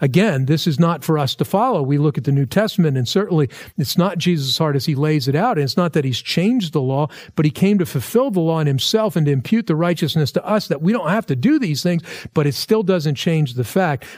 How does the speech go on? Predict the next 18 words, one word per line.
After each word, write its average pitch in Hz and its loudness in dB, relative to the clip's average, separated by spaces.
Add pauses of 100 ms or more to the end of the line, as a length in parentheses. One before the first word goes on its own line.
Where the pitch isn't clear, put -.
that 151 0
rebellion 147 2
is 123 -2
still - -2
reprehensible 127 -2
to - -16
God, - -18
whether 143 0
it's 131 -4
in 175 0
our 160 0
lives 151 -2
or 135 -2
the 123 -4
lives 123 -2
of 123 -4
our 165 -4
children. 277 -8